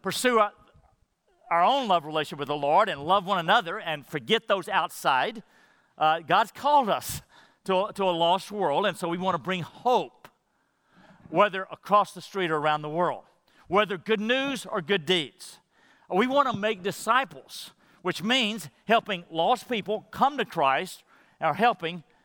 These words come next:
uh, believers grow in Christ. Everything we can do to love people for Christ's sake. So that's our mission, and that's a, a, a clear, uh, that's why we exist. That's what we do daily. Now, in addition to what we do daily, why we exist, what, what we're called to every day,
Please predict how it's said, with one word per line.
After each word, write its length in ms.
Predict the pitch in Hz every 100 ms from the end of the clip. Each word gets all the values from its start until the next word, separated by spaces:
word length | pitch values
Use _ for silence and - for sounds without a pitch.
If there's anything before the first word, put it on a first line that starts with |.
| _ _
uh, 160 | 151
believers 760 | 147 127 170 208 262 170 170 170 -
grow 280 | 175 247 226
in 120 | 147
Christ. 340 | - 131 104 180
Everything 360 | 208 254 254
we 100 | 247
can 180 | 240 220
do 280 | 170 127 139 - -
to 80 | -
love 280 | 151 165 165
people 300 | 139 123 120
for 160 | 113 117
Christ's 380 | - 120 107 -
sake. 220 | 131 90 _ _ _ _ _ _
So 140 | 180
that's 200 | 202 220
our 80 | 240
mission, 320 | 226 226 - _ _ _ _ _ -
and 100 | 135
that's 160 | 180
a, 340 | 180 175 160 -
a, 40 | 160
a 40 |
clear, 720 | - - 185 233 247 247 208 - _ _ _
uh, 80 | 151
that's 220 | 208 -
why 260 | 190 220 262
we 220 | 247 220
exist. 680 | 160 - 170 175 - - -
That's 260 | 185 -
what 240 | 175 220 220
we 100 | 208
do 220 | 185 208
daily. 380 | 196 214 160 85 _ _ _ _ _ _ _ _ _ - -
Now, 140 | 196 226
in 140 | 247 285
addition 500 | 233 285 - 196 175
to 120 | 185
what 220 | 190 214
we 120 | 214
do 240 | 170 202 208
daily, 340 | 175 160 131
why 240 | 139 202
we 180 | 240 240
exist, 520 | 185 127 151 120 98
what, 200 | 147 208
what 160 | 185 214
we're 120 | 220
called 400 | - - 214 208
to 160 | - 147
every 180 | 156 202
day, 300 | 165 120